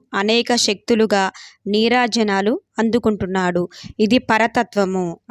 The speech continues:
అయితే ఒక్కొక్క సంకల్పానికి భగవంతుడు ఒక్కొక్క అవతారాన్ని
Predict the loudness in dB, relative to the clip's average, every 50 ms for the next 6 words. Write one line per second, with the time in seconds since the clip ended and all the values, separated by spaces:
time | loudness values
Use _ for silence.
0 | 0 0 0 0 0 0 0 2 2 0 -2 -6 -8 -6 -2 2 2 2 2 2
1 | 0 0 0 0 0 0 0 0 0 0 0 0 0 0 2 0 0 0 0 0
2 | 2 0 0 0 2 2 2 2 2 2 2 4 4 4 2 2 -2 -8 -18 -6
3 | -2 0 0 2 2 2 0 0 0 2 2 2 2 2 2 0 0 0 0 -2
4 | -2 -2 -4